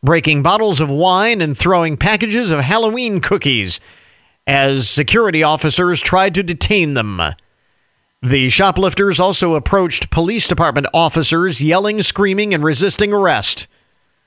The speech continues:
As officers arrived on the scene, an eighteen-year-old suspect identified as Toylin Flakes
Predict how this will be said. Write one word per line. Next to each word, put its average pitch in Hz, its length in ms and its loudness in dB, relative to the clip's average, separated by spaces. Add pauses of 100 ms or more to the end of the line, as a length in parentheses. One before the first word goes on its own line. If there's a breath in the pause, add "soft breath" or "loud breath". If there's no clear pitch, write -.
(440)
As 131 220 2
officers 170 500 2
arrived 165 420 2
on 165 80 0
the 156 80 0
scene, 185 300 0
an 175 120 0
eighteen-year-old 170 680 0
suspect 175 440 0
identified 156 600 0
as 123 260 -2
Toylin 196 680 -2
Flakes 175 720 -2